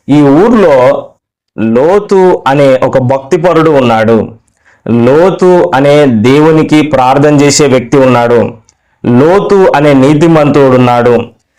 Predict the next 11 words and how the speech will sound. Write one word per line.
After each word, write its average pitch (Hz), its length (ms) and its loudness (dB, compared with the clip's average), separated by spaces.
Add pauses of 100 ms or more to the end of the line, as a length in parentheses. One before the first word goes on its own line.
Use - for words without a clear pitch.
(140)
ఈ 165 180 0
వ్యక్తిని 175 680 0 (300)
రక్షించాలి 175 1040 0
అని 139 160 0
దేవుడు 131 360 2
అనుకొని 143 560 0 (380)
ఇద్దరు 139 460 0
దేవదూతలను 151 1000 2 (300)
ఆ 110 100 0
ఊరికి 143 380 0
పంపించినాడు. 113 680 -2